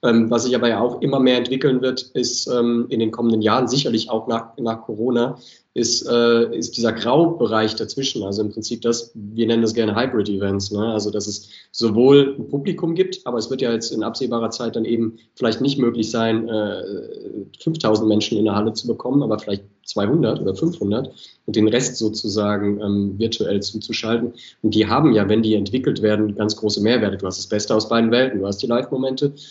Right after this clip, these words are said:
und du hast die Möglichkeit, ein ganz anderes, äh, globaleres Zielpublikum, äh, anzusprechen, die dann eben nicht alle anreisen müssen sozusagen.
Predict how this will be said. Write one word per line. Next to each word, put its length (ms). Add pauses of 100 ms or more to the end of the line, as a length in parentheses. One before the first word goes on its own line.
(180)
und 160
du 80
hast 140
die 80
Möglichkeit, 480
ein 100
ganz 180
anderes, 540 (380)
äh, 220 (280)
globaleres 640
Zielpublikum, 880
äh, 60 (320)
anzusprechen, 580
die 80
dann 140
eben 180
nicht 380
alle 180
anreisen 460
müssen 240
sozusagen. 640